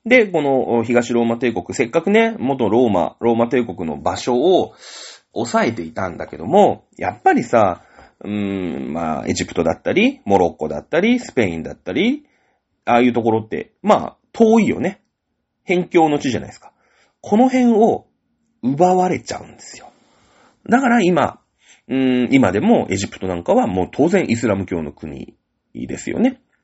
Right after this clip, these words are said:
うん。モロッコとかさ。ね。えー、一部、あのー、スペインはまあ今はね、キリスト教がメインとなっている国ですけれども、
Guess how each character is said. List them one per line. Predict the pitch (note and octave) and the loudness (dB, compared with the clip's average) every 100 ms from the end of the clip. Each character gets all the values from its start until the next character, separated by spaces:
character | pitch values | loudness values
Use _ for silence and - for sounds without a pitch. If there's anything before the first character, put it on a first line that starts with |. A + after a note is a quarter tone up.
| _ - | _ -6
う | C3 | -2
ん。 | F#2+ - - - - - _ _ _ _ _ _ - | -2 -4 -12 -16 -16 -18 _ _ _ _ _ _ -2
モ | G2+ | 0
ロ | F#2+ - | 0 -4
ッ | - | -10
コ | |
と | - | -16
か | - - | -14 -14
さ。 | - - _ _ - | -14 -16 _ _ -2
ね。 | G3 - - - | -2 -2 -18 -8
え | - D3 C3+ | 0 2 2
ー、 | |
一 | - G3 | 2 4
部、 | G#3 - - | 4 2 -2
あ | A#2+ | 0
の | B2+ B2 A#2+ A#2 G#2 F#2 D#2+ | 2 2 2 2 0 -2 -6
ー、 | |
ス | - | 0
ペ | G#3+ | 2
イ | F#3+ | 2
ン | D3+ | 4
は | G3 | 4
ま | C3+ A2 | 4 2
あ | |
今 | F2+ B2 | 2 0
は | - | 0
ね、 | C3+ - | -4 -4
キ | |
リ | G2 | -6
ス | G2+ | -6
ト | F#2+ | -6
教 | G2 F2+ E2 - F2+ E2+ | 0 0 0 -2 -2 0
が | E2 F2 | 0 0
メ | F#2+ | 0
イ | F2+ | -2
ン | E2 | -2
と | E2 | -4
な | D#2 | -6
っ | |
て | C#2 | -10
い | |
る | D#2 | -12
国 | F#2+ F2+ | -6 -4
で | D#2 D2+ | -4 -6
す | - | -8
け | |
れ | - | -6
ど | - | 0
も、 | G3+ G#3+ | 2 2